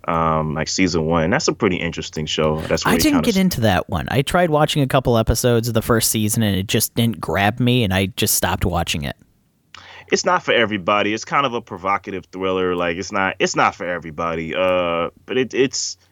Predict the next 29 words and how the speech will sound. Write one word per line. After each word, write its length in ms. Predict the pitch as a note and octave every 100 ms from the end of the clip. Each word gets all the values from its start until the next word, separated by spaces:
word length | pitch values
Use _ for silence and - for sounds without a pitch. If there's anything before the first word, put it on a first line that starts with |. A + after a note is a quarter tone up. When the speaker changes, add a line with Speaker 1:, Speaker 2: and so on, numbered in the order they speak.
| _
Speaker 1:
it's 160 | - B2+
an 60 | -
interesting 440 | A2 G2 - E2+
show. 300 | - E2+ D2
I'll 140 | D2+ F2
give 240 | E2+ D#2+
it 100 | D2
that. 240 | D#2 C#2 - _ - - - -
Speaker 2:
Yeah. 220 | F2+ F#2 - _ _ _ _ _ _ _ - - - _ _ _ _ -
Speaker 1:
All 200 | G#2 G#2+
right, 240 | A2 G#2+
y'all. 420 | F2 G#2 G2+ G2+ G2 -
We 100 | A2+
kinda 260 | A#2 G2
rambled 360 | F2+ G#2+ F#2+ F#2+
off 220 | F#2+ -
a 40 |
little 160 | F2 D#2+
bit 200 | D2+ -
there, 220 | E2 E2
but, 200 | D#2+ E2
you 60 | G#2+
know, 260 | E2 F2+ F#2+ -
that's, 260 | - F2+
that's 180 | - G2
how 160 | A2+ G#2+
we 140 | A2
do 200 | G2+ G#2+
here. 260 | F#2 E2+